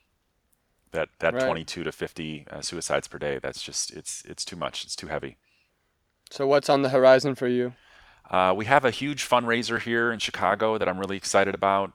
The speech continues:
Speaker 1: the Vet Inaugural Real Talk. And that'll be October eighteenth here in Chicago. And, and we're expecting a group of fifty to eighty folks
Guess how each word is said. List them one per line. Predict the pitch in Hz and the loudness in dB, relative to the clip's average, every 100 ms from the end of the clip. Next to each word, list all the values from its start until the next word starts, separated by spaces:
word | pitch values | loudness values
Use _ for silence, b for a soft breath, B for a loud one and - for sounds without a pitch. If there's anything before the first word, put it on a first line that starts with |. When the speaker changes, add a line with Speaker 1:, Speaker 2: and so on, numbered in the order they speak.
| - | -14
Speaker 1:
the | - 87 | -14 -8
Vet | 85 95 98 _ _ - | 6 6 6 _ _ -14
Inaugural | 90 90 92 92 92 90 90 - | -4 0 0 2 2 2 0 -8
Real | 92 104 | -4 -2
Talk. | - 110 110 - - b b b b b b - | 0 0 0 -4 -14 b b b b b b -18
And | 82 | -8
that'll | 85 87 | -6 -4
be | 92 | 0
October | 85 82 - 90 85 | 0 0 -4 -4 -4
eighteenth | 95 90 - 98 - | -6 -8 -10 -12 -12
here | - 95 | -8 -8
in | |
Chicago. | 92 - - 87 87 87 87 | -6 -6 -2 -2 0 -2 -2
And, | 85 78 78 | -4 -8 -14
and | 87 85 | -16 -12
we're | 87 | -12
expecting | - 90 - 87 | -10 -10 -10 -12
a | |
group | 90 87 - | -12 -12 -12
of | 82 | -14
fifty | - - 87 | -16 -18 -12
to | 85 | -8
eighty | 82 87 85 | -6 -8 -8
folks | - 87 90 - - | -6 -6 -6 -10 -8